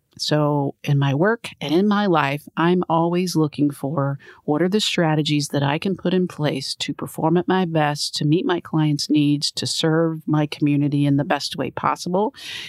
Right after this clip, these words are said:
And I'm saying by putting myself first, the number one thing that I can do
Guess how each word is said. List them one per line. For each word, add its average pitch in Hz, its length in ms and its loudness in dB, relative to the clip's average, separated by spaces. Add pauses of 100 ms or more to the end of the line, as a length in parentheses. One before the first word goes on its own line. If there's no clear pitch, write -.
(140)
And 135 320 0
I'm 143 380 2
saying 151 380 0
by 143 200 -4
putting 220 220 2
myself 220 480 0
first, 165 500 0 (160)
the 151 80 2
number 156 480 2
one 151 220 2
thing 143 240 2
that 143 80 0
I 139 160 -2
can 143 180 0
do 143 380 -2